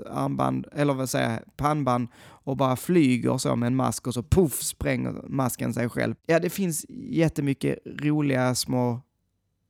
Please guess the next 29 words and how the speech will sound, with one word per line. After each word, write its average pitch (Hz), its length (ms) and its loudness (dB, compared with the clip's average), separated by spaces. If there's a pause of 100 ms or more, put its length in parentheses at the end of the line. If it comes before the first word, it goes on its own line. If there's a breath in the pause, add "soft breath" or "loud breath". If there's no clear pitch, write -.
olika 170 440 4
typer 151 400 2
av 131 160 0
vapen 127 480 2
i 123 80 2
det 123 60 2
här 120 160 2
spelet 120 460 -2
och 127 200 -2
olika 131 320 0
typer 127 340 -2
av 117 200 0 (240 loud breath)
sätt - 420 6
att - 300 0 (240)
förstöra 131 640 4
för 135 420 6
sin 135 240 2
motståndare. 127 540 0 (220 loud breath)
Det 185 100 6
här 202 120 10
släpptes 208 500 4 (180 loud breath)
nittionio 160 960 2 (340)
till - 140 0
P 147 340 4
C 120 260 0
första 139 360 2
gången, 120 340 0 (320 loud breath)
men 160 220 4
jag 147 580 6